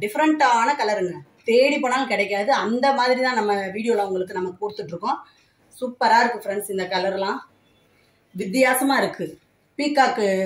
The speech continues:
கலர்ன்னுருவாங்க அந்த மாதிரி தான். பாருங்களேன், வீடியோல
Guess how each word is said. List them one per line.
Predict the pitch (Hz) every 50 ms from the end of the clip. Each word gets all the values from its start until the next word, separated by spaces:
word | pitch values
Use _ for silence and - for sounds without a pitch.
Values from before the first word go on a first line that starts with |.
| 185 185 180 180 -
கலர்ன்னுருவாங்க | 208 202 214 214 202 185 180 175 170 170 170 165 170 170 180 185 180 - - _ _ _ - 185
அந்த | 190 202 208 208
மாதிரி | 214 202 196 190 165 185
தான். | 202 - 339 - _ _ _ - _ _ _ _ _ - -
பாருங்களேன், | 208 202 196 190 180 180 175 175 180 - _ _ _ _ _ _ _ _ _ _ - 208
வீடியோல | 262 285 285 262 240